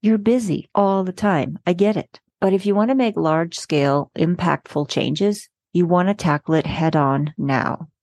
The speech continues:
not a year from now, not six months from now. There really will never be a good time, a better time, or a perfect time for anything that you want to do. A client of mine recently said that she was drowning near the end of her busy season.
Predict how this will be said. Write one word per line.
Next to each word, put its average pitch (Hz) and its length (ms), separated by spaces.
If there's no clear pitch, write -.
not 175 240
a 180 40
year 170 200
from 151 180
now, 151 320
not 147 240
six - 300
months 143 180
from - 160
now. - 220
There 208 140
really 214 400
will 175 380
never 156 340
be 139 400
a 147 100
good 143 200
time, 151 480
a 151 80
better 139 280
time, 151 460
or 160 160
a 156 60
perfect - 400
time 156 420
for 190 160
anything 190 560
that 135 140
you 143 100
want 135 200
to - 140
do. - 80
A - 60
client 247 320
of 214 80
mine 156 240
recently 151 680
said 143 500
that 139 100
she - 160
was 156 180
drowning 156 840
near 160 240
the 151 100
end 143 220
of 139 80
her 147 140
busy 143 280
season. - 460